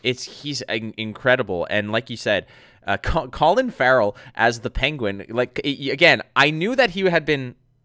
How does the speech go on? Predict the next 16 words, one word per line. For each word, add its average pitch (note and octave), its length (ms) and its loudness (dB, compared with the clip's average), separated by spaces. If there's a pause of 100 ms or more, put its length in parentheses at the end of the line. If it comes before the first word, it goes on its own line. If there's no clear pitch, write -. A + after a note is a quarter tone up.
(200)
cast C#3+ 520 2
as A#2 300 0
the - 80 -14
Penguin, C3+ 420 -6 (300)
but C3+ 180 0
again, D3+ 240 2
when C#3 140 -4
you're C3+ 100 -2
watching C#3 460 2
it, A#2+ 80 0
I'm, A2 100 0
like, A2 200 -2
looking F#3+ 560 -2
for D3+ 240 -4
little D3+ 340 0
recognizable C3 960 -2